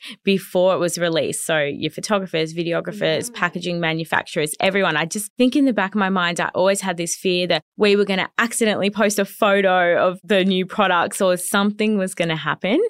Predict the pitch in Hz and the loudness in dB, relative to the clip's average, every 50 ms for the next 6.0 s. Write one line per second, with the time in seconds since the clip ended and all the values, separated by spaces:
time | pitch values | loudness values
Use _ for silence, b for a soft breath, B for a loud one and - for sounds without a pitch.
0 | - - - - 175 170 160 160 156 151 - - - - - 185 165 160 170 170 | -4 -6 -4 -2 0 0 0 0 0 -2 -4 -6 -8 -4 -2 0 2 2 0 -2
1 | 170 170 156 151 151 143 - - 160 151 - 156 147 147 147 - 151 151 175 185 | -2 -4 -4 -4 -4 -6 -6 -8 -6 -2 0 0 0 0 -2 -4 -4 -4 -4 -4
2 | - - - - - 170 - 202 - - - _ - 170 170 165 165 160 156 151 | -6 -6 -4 -2 0 0 0 0 -4 -8 -10 _ -6 -4 -4 -2 -2 -2 -2 -4
3 | 151 156 156 165 165 170 170 160 156 151 156 - - - 170 160 156 - 165 - | -4 -4 -2 0 0 0 0 0 -2 -4 -4 -6 -6 -6 -6 -6 -6 -8 -8 -8
4 | 160 151 147 151 151 156 156 156 - 156 156 156 - 151 147 147 143 147 147 143 | -6 -6 -6 -4 -4 -4 -4 -4 -6 -8 -8 -6 -6 -6 -6 -6 -6 -4 -4 -4
5 | 143 143 - - 151 147 139 135 143 165 190 226 214 - 143 139 139 143 156 | -4 -4 -6 -8 -8 -8 -8 -4 0 0 0 2 0 -2 -4 -4 -4 -8 -8